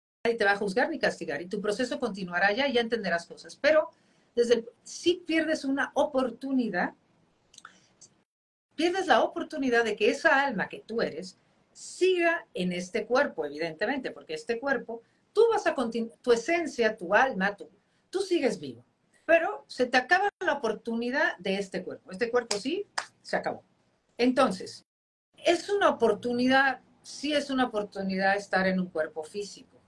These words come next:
por supuesto que sí, porque estar en la tierra, eh, como alma, eh, espíritu, vestido de alma y alma que entra en un cuerpo físico, es una oportunidad.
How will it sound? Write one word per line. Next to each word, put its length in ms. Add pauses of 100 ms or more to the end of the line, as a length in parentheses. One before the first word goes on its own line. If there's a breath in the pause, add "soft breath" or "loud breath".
por 120
supuesto 520
que 120
sí, 280 (360)
porque 500
estar 300
en 100
la 160
tierra, 560 (460)
eh, 500
como 280
alma, 520
eh, 240
espíritu, 880
vestido 400
de 140
alma 520
y 140
alma 300
que 100
entra 180
en 60
un 60
cuerpo 240
físico, 320
es 100
una 80
oportunidad. 560